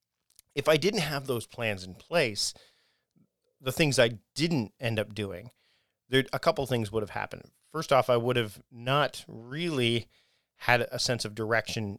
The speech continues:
in any way, shape, or form when things started to change. You know, the, the pandemic hit and lots of other things were going on, the kids being home from school, all that stuff.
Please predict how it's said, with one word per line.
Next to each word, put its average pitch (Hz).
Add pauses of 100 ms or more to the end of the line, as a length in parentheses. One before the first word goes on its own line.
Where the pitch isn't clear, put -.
(140)
in 143
any 233
way, 131
shape, 110
or 117
form 95 (580)
when 117
things 113
started 110
to 101
change. 107
You 110
know, 107
the, 104
the 110
pandemic 113
hit 113
and 113
lots 117
of 120
other 110
things 107
were 110
going 110
on, 107
the 107
kids 120
being 117
home 117
from 117
school, -
all 135
that 120
stuff. -